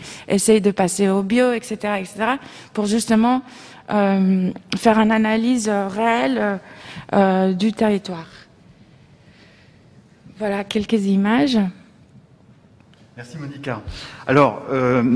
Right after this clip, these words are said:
Speaker 2: Monica en a parlé, c'est étalé sur deux années, parce que effectivement, ce projet nous a, on l'a mené sur une année et demie. Il y a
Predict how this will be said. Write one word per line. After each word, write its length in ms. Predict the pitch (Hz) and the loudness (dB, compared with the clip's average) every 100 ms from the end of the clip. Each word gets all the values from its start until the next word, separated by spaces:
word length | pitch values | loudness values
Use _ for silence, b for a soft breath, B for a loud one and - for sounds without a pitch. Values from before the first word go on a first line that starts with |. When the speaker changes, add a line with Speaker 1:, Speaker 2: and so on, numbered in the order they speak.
| 127 | 2
Speaker 2:
Monica 420 | 139 170 160 196 | 4 4 2 2
en 100 | 160 | 2
a 80 | 143 | 0
parlé, 340 | 143 135 196 | -2 -2 -2
c'est 260 | 196 135 131 - - - - - | -2 -2 -2 -6 -18 -20 -12 -8
étalé 320 | 139 147 190 | 0 2 2
sur 220 | - 127 | 0 2
deux 200 | 131 135 | 4 4
années, 280 | 135 131 104 123 - | 4 2 -2 -10 -10
parce 180 | 120 113 | -10 -6
que 300 | - 127 107 | -2 0 0
effectivement, 400 | 107 123 127 165 | -2 -4 0 0
ce 160 | 165 139 | 0 -2
projet 560 | 120 - 143 131 180 | -2 -2 2 4 4
nous 240 | 170 131 131 | 2 0 0
a, 240 | 120 110 107 - B B B B B | 0 -2 -4 -12 B B B B B
on 80 | 127 | 2
l'a 100 | 127 | 4
mené 240 | 127 131 | 4 0
sur 300 | 175 - 127 - | -2 -4 -6 -2
une 160 | 160 160 | 0 2
année 160 | 139 | 2
et 80 | 147 | 0
demie. 260 | 151 127 92 - - - B B B B | 0 -4 -6 -18 -20 -20 B B B B
Il 180 | 135 131 | 0 4
y 60 | |
a 340 | 147 135 120 | 4 4 2